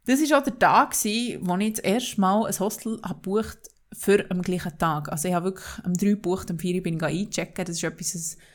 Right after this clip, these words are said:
habe ich noch nie vorher gemacht. Ich bin selber nicht so Fan, wenn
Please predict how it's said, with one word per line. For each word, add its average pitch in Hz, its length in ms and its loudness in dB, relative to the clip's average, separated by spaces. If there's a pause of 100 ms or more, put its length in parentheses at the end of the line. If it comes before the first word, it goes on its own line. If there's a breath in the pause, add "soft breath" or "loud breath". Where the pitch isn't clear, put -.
(140 loud breath)
habe 170 140 0
ich 170 60 2
noch 170 80 0
nie 175 180 0
vorher 220 240 0
gemacht. - 500 -4 (480 loud breath)
Ich 196 120 0
bin 196 80 4
selber 185 260 2
nicht 180 240 -2
so 202 80 -2
Fan, 185 280 0
wenn 170 220 -4